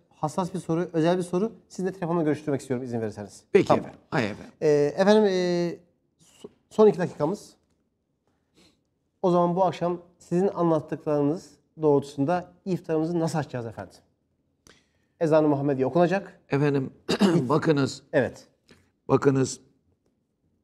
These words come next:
Speaker 2: alimler temkinden bahsediyorlar. Bir namaz vakti hesaplanırken hesabı yapılan şehrin arazisinin yüksekliği ve alçaklık,
Speaker 1: Evet.
Speaker 2: doğu batı,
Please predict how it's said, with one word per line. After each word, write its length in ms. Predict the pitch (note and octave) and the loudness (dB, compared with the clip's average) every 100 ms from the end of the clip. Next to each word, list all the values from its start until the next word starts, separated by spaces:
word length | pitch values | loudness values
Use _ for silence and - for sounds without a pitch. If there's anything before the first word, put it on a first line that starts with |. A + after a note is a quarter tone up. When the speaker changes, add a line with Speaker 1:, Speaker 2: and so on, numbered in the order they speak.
| _ _ - | _ _ -2
Speaker 2:
alimler 560 | C3+ B2 C3 B2+ B2 A2 _ _ _ _ _ _ _ _ | 0 0 0 0 -2 -4 _ _ _ _ _ _ _ _
temkinden 580 | B2 A2+ G#2+ B2 E3+ D3 | 0 0 0 0 2 2
bahsediyorlar. 840 | A#2 G#2 G#2+ F#2 F#2 F2 F#2+ C3 - _ _ _ _ _ _ | 0 -2 -4 -2 -4 -6 -6 -6 -8 _ _ _ _ _ _
Bir 260 | F3 F3 C3+ | 4 4 4
namaz 460 | C3 C3 D#3+ C3 A#2 | 0 2 2 2 0
vakti 360 | A2+ - A2 | -4 -2 -2
hesaplanırken 960 | B2 A#2+ B2+ - A2 C3+ E3+ - G2+ A2+ _ _ _ _ _ _ _ | 0 2 0 -2 0 0 0 -2 -6 -6 _ _ _ _ _ _ _
hesabı 500 | - D3 D3 C#3 D3 | 0 2 2 2 2
yapılan 460 | D3+ B2 A#2+ A#2+ A2 | 0 0 -2 -4 -4
şehrin 520 | - D3+ C3+ A#2 A2+ - | 4 6 6 4 -6 -2
arazisinin 1000 | C3+ C3+ B2+ A#2+ A2 A#2+ - A#2+ F3+ F3+ _ _ _ _ - | 0 2 0 0 0 -2 0 0 -2 -4 _ _ _ _ -6
yüksekliği 480 | A#2 - C#3 B2+ F#3 | -4 2 2 4 2
ve 60 | E3 | 4
alçaklık, 680 | C3 A2 F#2+ - F#2+ - _ _ C#3 | 2 2 -6 -10 -16 -18 _ _ -4
Speaker 1:
Evet. 320 | A#2 - - C#3 | -4 -6 -2 4
Speaker 2:
doğu 280 | D3 F#3 | 6 6
batı, 320 | C#3+ A#2 - | 4 -2 -4